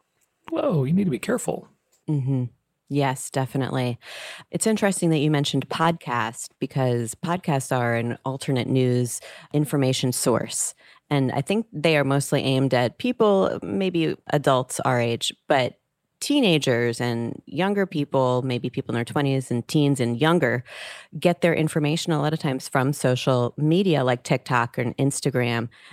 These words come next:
Speaker 2: And there are a lot of perhaps dangerous viral trends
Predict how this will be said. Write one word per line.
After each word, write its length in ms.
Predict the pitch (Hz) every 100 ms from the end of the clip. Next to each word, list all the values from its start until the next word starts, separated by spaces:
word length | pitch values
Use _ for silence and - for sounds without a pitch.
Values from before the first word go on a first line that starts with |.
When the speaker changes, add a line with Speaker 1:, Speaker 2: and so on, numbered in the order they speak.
| -
Speaker 2:
And 140 | 147
there 180 | 143 143
are 160 | 151 156
a 60 | 156
lot 200 | 143 139
of 280 | 135 127 _
perhaps 380 | - 139 131 -
dangerous 760 | 135 131 131 139 131 123 - -
viral 480 | 131 127 127 127 117
trends 880 | - 165 131 117 120 170 180 -